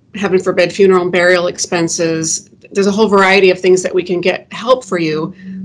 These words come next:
um, with the California Victims of Compensation Board. However, for the most part, law enforcement reports are required for that. So we all have different roles to play.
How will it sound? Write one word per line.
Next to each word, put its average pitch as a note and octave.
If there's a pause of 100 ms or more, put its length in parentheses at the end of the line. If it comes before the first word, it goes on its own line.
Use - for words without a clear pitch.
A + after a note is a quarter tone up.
um, F3
with F#3
the F3
California F3 (260)
Victims F#3
of -
Compensation F#3
Board. E3+ (420)
However, G3
for F#3+
the F#3
most A3
part, E3+
law F3+
enforcement F#3
reports F3+
are F3
required E3 (120)
for F3
that. - (260)
So F3 (720)
we A3
all A3
have A#3
different G#3
roles F#3
to -
play. F3